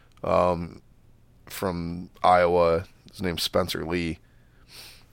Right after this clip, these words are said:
And they showed him in practice going against, like, three weight classes of all top ten ranked Division One wrestlers from Iowa, and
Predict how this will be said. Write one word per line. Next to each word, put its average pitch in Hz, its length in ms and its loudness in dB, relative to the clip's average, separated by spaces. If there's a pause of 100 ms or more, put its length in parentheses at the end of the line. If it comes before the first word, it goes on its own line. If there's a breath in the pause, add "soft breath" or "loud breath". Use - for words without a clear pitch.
(160 soft breath)
And 80 680 -2
they 90 160 -2
showed 98 260 2
him 87 100 -2
in 85 100 -6
practice 90 480 -2
going 90 260 -2
against, 87 360 -8
like, 82 160 -6 (460)
three 98 340 0
weight 90 260 0
classes 87 640 0
of 85 240 -6
all 87 560 4 (440)
top - 320 0
ten 92 340 -6
ranked 80 420 -8
Division 85 640 -6 (320)
One 98 340 0
wrestlers 90 520 -2
from 87 160 -8
Iowa, 85 400 2
and 92 200 -6